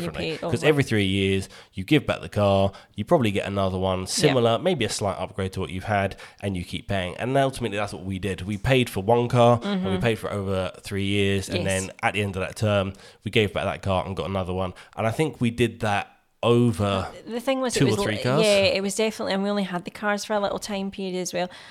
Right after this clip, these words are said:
Speaker 2: But what it was, the first time you get a deal, you look at the price per month and you go, "Oh, that's not so bad." But then it seemed like every subsequent, you know, decision, it would never get as low as that.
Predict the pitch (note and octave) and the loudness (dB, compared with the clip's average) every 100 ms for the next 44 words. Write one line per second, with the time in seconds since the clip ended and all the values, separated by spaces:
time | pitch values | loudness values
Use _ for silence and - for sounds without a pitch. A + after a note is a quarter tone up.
0 | - A#3 A3+ G2+ G#2+ G3 A#3 B3+ B3+ A3 | 0 2 2 -2 -10 0 2 4 2 -2
1 | G#3 F#3+ G#3 C4+ C4+ - - C4 B3+ A#3 | -2 -4 4 6 6 2 -2 0 0 0
2 | - G3 G3 E3+ D3+ F3+ - - F#3+ G3+ | -2 -2 -4 -2 -2 -4 -8 -12 -2 0
3 | G3+ G#3 - G3 - F#3+ F#3+ - F#3+ F#3 | 0 -2 -6 -6 -2 -2 -2 -4 -4 -4
4 | F#3+ F#3+ G#3 C4 E4 F4+ - G3 - E3+ | -4 -4 0 0 2 -2 -2 -2 -2 -6
5 | D#3 D3 F#3+ A#3+ - - _ _ _ _ | -4 -4 -4 -6 -8 -14 _ _ _ _
6 | - A#3 F#3+ A3+ A3+ G#3+ F#3+ A#3+ A3+ G#3 | -2 0 2 -2 0 -4 -2 -2 0 0
7 | G3 - A3 A3 G#3 A3+ G#3+ - - - | -2 -2 0 0 -2 -6 -6 -8 -10 -2
8 | G#3+ G3+ - G3+ - G3 - - G#3+ G#3 | -2 -2 -4 -8 -6 -6 -6 -8 -6 -4
9 | F#3 F#3 - F#3+ F#3+ F3+ F3 - - _ | -4 -2 0 0 0 -2 -4 -8 -20 _
10 | - G3+ A#3+ A#3 G#3 G3+ G3 G#3+ G#3 G3+ | -6 -4 -2 -2 0 2 2 2 0 0
11 | F3+ F#3 F3+ F#3+ F#3+ - G#3+ F#3+ E3 | -2 -2 -2 0 -2 -2 0 0 -2